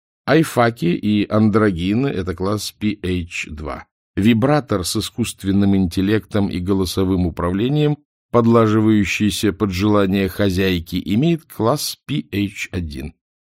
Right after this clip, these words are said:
Я гляжу на них всех со снисходительной доброй улыбкой. Ты, вероятно, уже заметил, что выражаюсь я размашисто, витиевато и метафорично,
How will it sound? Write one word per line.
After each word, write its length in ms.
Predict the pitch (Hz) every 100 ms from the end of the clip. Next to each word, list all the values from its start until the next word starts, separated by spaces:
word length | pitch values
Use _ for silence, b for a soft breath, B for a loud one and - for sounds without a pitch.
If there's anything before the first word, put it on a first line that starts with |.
| -
Я 160 | 107 110
гляжу 480 | 113 107 98 107
на 120 | 87 90
них 300 | 85 80 -
всех 420 | - 113 131 -
со 200 | - 98
снисходительной 1160 | - 82 78 - 71 57 - - 55 50 50 -
доброй 440 | 76 71 69 67 -
улыбкой. 640 | - - - _ - _ _ _ _ _ _ _ _ _ _
Ты, 80 | 190
вероятно, 440 | 185 180 170 160
уже 180 | 160 151
заметил, 380 | 151 185 170 -
что 200 | - 107
выражаюсь 560 | 98 95 110 107 90
я 240 | 98 101 78
размашисто, 640 | 92 87 123 - - -
витиевато 720 | 87 85 - 71 71 80 -
и 60 | 98
метафорично, 880 | 92 87 80 80 78 - - -